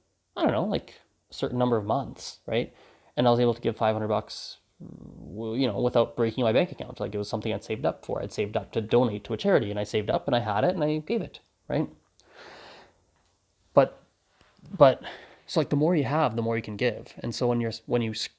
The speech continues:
when you, when you scratch your selfish itches in such a way that also benefits other people, you can then become more skilled,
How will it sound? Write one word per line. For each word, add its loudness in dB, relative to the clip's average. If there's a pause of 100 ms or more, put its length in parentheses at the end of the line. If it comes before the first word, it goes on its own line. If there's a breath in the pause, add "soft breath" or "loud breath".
(120)
when 0
you, -2
when 2
you 0
scratch -2
your 2
selfish 0
itches -8 (320)
in -2
such -2
a 4
way 6
that 4
also 2
benefits -2
other -2
people, 2
you 0
can -2
then 2
become -2
more 0
skilled, -2